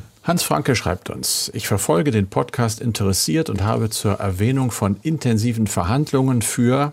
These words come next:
er meint, blockierte Getreidetransporte, was nach jeder Menge Kompromisse und nach Umständen klingt, inklusive Zugeständnissen an Russland und Weißrussland, dann doch mal, wie er schreibt, eine dumme Frage.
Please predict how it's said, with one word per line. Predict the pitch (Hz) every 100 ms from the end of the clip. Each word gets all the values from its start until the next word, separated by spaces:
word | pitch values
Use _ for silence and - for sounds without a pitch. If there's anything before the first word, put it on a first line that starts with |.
| -
er | 90
meint, | 90 90 98 - -
blockierte | 90 - 110 - 92
Getreidetransporte, | - 95 - 95 127 92 - 85 82 - 95 104 120 120 - - - - - -
was | 95 95 -
nach | 107 95 87 - _ _ _ _ _ -
jeder | 110 117 95 92
Menge | 92 95 90
Kompromisse | 92 90 92 123 - -
und | 87 - -
nach | - -
Umständen | - 143 - 104 85 92
klingt, | - 113 110
inklusive | - 135 127 98 101 95
Zugeständnissen | - 117 104 - 98 95 95 -
an | 104 104
Russland | 95 - 98 95
und | 98 90
Weißrussland, | 92 98 101 98 92 95
dann | 95 90
doch | 107 -
mal, | 95 92
wie | 95
er | 92
schreibt, | 95 - 87
eine | 92 85
dumme | 85 107 123
Frage. | 110 107 110 110